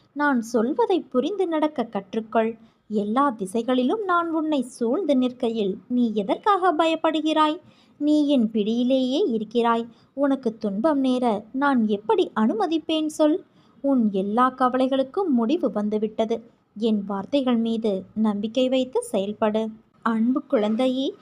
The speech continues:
பல சோதனைகளை நீ கடந்த போதிலும் ஒரு நிரந்தர தீர்வு இல்லாமல் தினமும் அவதிப்பட்டு செல்லும் இடமெல்லாம் மன உளைச்சலுக்கு ஆளாகி வேதனையில் இருக்கிறாய். இவை அனைத்திலும் இருந்து நீ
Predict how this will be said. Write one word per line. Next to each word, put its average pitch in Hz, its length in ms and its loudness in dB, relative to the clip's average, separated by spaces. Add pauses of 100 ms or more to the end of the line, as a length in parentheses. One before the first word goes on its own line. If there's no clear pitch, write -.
(360)
பல 339 260 0
சோதனைகளை 359 880 2
நீ 320 240 -2
கடந்த 240 420 0
போதிலும் 247 600 -2 (160)
ஒரு 294 280 2
நிரந்தர 294 460 0 (120)
தீர்வு 254 460 -4
இல்லாமல் 226 580 0 (360)
தினமும் 226 560 -2
அவதிப்பட்டு 240 720 -2 (240)
செல்லும் 320 540 0
இடமெல்லாம் 233 640 0 (320)
மன 247 320 2
உளைச்சலுக்கு 370 640 0 (160)
ஆளாகி 247 560 0 (380)
வேதனையில் 233 640 -2
இருக்கிறாய். 220 540 -2 (420)
இவை 226 300 0
அனைத்திலும் 214 560 -4
இருந்து 339 320 -2
நீ 320 140 -4